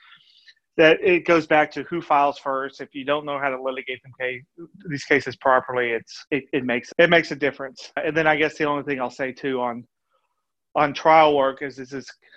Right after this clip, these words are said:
I never understand this, but under, in a regular civil case, the petitioner, just like in a, in a criminal case, the prosecution, on closing arguments, the prosecution gets to close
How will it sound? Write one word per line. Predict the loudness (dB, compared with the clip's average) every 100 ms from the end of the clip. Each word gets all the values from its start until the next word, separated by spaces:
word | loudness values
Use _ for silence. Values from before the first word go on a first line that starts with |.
| -20 -14
I |
never | -6 -2 -2
understand | -2 -6 0 2 2 0
this, | -2 -4 -4
but | 0 0 0 -6 _ _
under, | -2 0 4 4 4 2 -2 _ 2
in | 2 4
a | 4
regular | 4 4 0 -4
civil | -2 0 2 -2
case, | -2 -2 0 0 -6 -12 -8
the | -8
petitioner, | -8 -10 2 2 2 -4 -4 -4
just | -2 2
like | 2 2
in | -2
a, | -4 -4
in | -4
a | -2
criminal | 0 0 0
case, | -2 -4 -4
the |
prosecution, | 0 0 0 -4 -6 -6 -6 -12 -14 _ _ _ _ -2
on | 0 0
closing | 4 6 6 6
arguments, | 6 6 2 -4 -6 -8
the | -4
prosecution | 0 0 0 -10 -8 -8 -10 -8
gets | -8 -8
to | -12 -12
close | -4 4 6 8 4